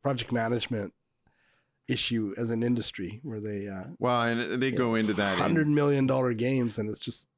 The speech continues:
Speaker 2: they go into that in big detail with, uh, with, um, Mystic Quest, and you see a bit of that in, there's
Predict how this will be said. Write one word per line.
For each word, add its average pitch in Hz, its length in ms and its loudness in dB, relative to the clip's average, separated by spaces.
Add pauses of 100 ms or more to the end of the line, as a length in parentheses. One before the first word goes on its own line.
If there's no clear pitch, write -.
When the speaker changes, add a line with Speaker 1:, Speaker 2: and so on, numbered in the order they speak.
Speaker 2:
they 107 80 0
go 110 220 2
into 101 200 2
that 95 200 0
in 90 440 -4
big 92 260 0
detail 85 680 -2
with, 82 320 -4 (200)
uh, 73 260 -4 (680)
with, 90 500 -2
um, 69 520 -6 (180)
Mystic 85 540 -6
Quest, 95 560 -4
and 135 160 -2
you 135 100 0
see 135 220 -2
a 107 60 0
bit 87 180 0
of 80 120 -2
that 71 300 -4 (100)
in, 78 380 -8 (160)
there's 104 360 -4